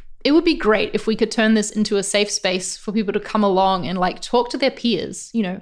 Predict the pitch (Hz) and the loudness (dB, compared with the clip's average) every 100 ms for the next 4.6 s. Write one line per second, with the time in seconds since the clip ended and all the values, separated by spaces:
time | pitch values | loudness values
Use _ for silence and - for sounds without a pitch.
0 | - 220 - - - - 202 208 202 - | -4 -4 -4 -12 -6 -6 -2 2 2 0
1 | - - - - - - _ _ _ - | -4 -12 -16 -20 -20 -20 _ _ _ -6
2 | 269 277 262 240 226 220 233 233 190 180 | 4 4 4 2 2 2 0 0 -2 0
3 | 175 175 180 170 156 175 - - 180 214 | -2 0 0 0 -2 -4 -4 -8 -4 0
4 | 214 214 202 190 185 - | 2 2 0 -2 -2 -6